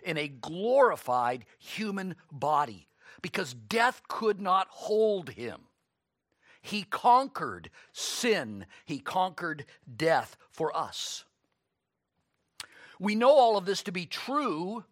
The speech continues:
because of the eyewitnesses to his death, burial, and resurrection. Last Sunday, we looked at three of the several appearances of Jesus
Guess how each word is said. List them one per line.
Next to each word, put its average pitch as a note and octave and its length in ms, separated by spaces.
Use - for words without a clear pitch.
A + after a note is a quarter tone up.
because G#3 400
of G3+ 100
the G3 240
eyewitnesses F#3 1700
to G3 160
his D#3+ 260
death, F#3+ 460
burial, E3 560
and C3+ 180
resurrection. A#2+ 680
Last A#3 400
Sunday, C#3 640
we F3+ 140
looked A3+ 220
at - 180
three F#3+ 760
of D3+ 360
the E3+ 260
several C4 800
appearances G3+ 760
of D#3 140
Jesus F#3+ 480